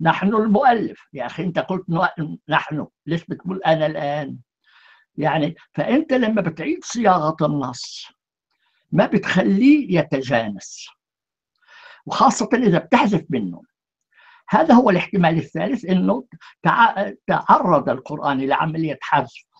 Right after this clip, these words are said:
أو ضياع، وتم دمج ما تيسر منه دون مراعاة التجانس بين فقراته.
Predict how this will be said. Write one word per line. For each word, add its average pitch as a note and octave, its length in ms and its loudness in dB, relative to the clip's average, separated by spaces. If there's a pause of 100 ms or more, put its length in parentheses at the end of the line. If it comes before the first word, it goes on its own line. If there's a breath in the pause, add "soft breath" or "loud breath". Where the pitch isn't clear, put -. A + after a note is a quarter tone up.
(180)
أو G#3 120 6
ضياع، E3 400 2 (720 soft breath)
وتم G#3 440 0
دمج D#3+ 480 2
ما B2+ 260 -6
تيسر D#3+ 560 -2
منه G#3 340 0 (300 soft breath)
دون C4+ 360 4
مراعاة F3+ 680 4
التجانس D#3+ 800 0
بين E3+ 220 0
فقراته. A2+ 680 -6